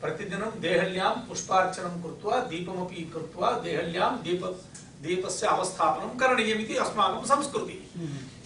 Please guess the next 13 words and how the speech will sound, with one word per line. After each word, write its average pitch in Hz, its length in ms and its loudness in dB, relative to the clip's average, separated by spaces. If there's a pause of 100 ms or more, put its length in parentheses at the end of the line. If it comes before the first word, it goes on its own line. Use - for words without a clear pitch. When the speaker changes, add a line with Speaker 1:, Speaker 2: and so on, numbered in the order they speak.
(100)
Speaker 1:
तत्र 220 260 0
पुष्पसमर्पणसमये 277 1400 6
एषा 220 920 10 (520)
गणनया 277 600 10
स्थापयति। 208 960 4 (720)
ओ, 165 60 2
पञ्च - 720 2 (180)
नाम 180 200 2
पञ्चमासाः 156 640 -2
अवशिष्टाः। - 760 0 (1200)
तथा 165 420 6
वा 147 300 8
भवितुमर्हति। - 1200 -6